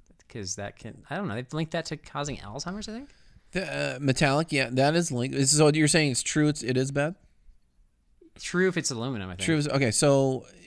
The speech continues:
Speaker 2: yeah, if you have metallic taste in your water, then it can be contaminated with all kinds of things.
Speaker 1: Right.
Speaker 2: So, bad.
Speaker 1: Right.
Speaker 2: So don't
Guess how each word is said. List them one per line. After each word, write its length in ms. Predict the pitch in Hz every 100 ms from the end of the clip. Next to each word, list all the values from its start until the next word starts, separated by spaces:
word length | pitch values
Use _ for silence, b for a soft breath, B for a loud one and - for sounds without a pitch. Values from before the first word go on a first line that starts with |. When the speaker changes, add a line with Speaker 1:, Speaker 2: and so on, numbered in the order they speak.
| _ -
Speaker 2:
yeah, 160 | 156
if 100 | 131
you 120 | 170
have 120 | 190 208
metallic 360 | 185 196 170 147
taste 260 | 165 147
in 80 | 151
your 140 | 131
water, 720 | 113 110 113 139 110 87 110 -
then 600 | 107 107 104 98 95 95
it 280 | 104 101 -
can 140 | - 104
be 100 | 101
contaminated 720 | - 98 - 107 107 98 92
with 160 | 95 92
all 120 | 87
kinds 240 | - 95
of 80 | 90 87
things. 240 | - - - b b b b b b b b b - -
Speaker 1:
Right. 240 | 113 92
Speaker 2:
So, 320 | 95 95 85 - - _ _ - -
bad. 360 | 151 110 92 - - -
Speaker 1:
Right. 140 | 117
Speaker 2:
So 80 | 104
don't 240 | 98 87